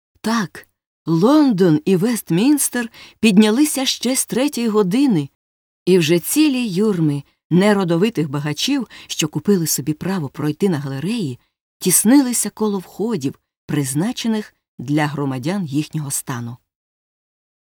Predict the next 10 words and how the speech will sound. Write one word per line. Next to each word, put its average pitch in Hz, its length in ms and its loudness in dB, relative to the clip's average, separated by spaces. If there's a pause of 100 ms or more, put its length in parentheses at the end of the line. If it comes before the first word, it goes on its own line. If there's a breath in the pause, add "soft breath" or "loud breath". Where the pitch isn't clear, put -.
Години 196 480 4
тягнуться 226 520 -4
повільно 170 500 -2
й 180 60 -4
нудно. 131 460 -4 (680)
Метушня 151 500 -2
стихла, 139 540 -4 (640)
бо 147 160 -2
всі 151 260 2
галереї 151 760 -2